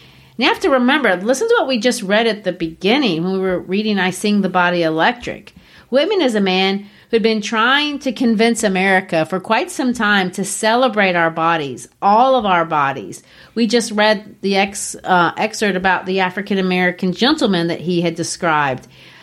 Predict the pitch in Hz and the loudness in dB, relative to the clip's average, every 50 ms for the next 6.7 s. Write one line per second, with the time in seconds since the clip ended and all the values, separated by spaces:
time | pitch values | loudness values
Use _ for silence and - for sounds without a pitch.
0 | - - - - - 170 170 175 196 226 202 180 190 202 214 220 220 208 190 233 | -20 -20 -20 -10 -4 -2 -2 0 0 0 0 0 2 2 2 4 4 4 4 4
1 | 254 240 - - - 214 202 - - 214 196 - - 175 185 190 185 - - - | 2 0 -4 -8 -6 -6 -6 -4 -4 -4 -4 -2 -2 0 0 0 -2 -4 -4 -2
2 | 247 285 285 240 202 180 175 180 185 180 175 175 180 180 180 - 190 170 - 175 | 0 2 2 2 2 0 0 -2 -2 -2 -2 0 -2 -2 -4 -6 -10 -10 -8 -8
3 | 190 185 175 - 196 196 208 214 214 190 175 170 160 - - - 170 151 147 151 | -8 -8 -4 -2 2 2 4 2 2 2 0 -2 -4 -6 -8 -8 -8 -8 -8 -12
4 | 151 165 - _ _ _ _ - 175 170 151 151 156 175 220 262 277 - 294 226 | -14 -16 -18 _ _ _ _ -10 -6 -6 -4 -4 -2 0 0 0 0 -2 -4 -4
5 | 196 190 175 165 160 156 151 - 175 170 - - 269 320 370 392 - - 247 196 | -2 -2 -2 -2 -2 -4 -6 -8 -10 -8 -4 -2 0 2 2 0 0 -2 -4 -2
6 | 185 175 170 170 - 170 160 156 156 151 143 143 - | -2 -2 -2 -2 -2 0 0 0 -2 -4 -6 -10 -12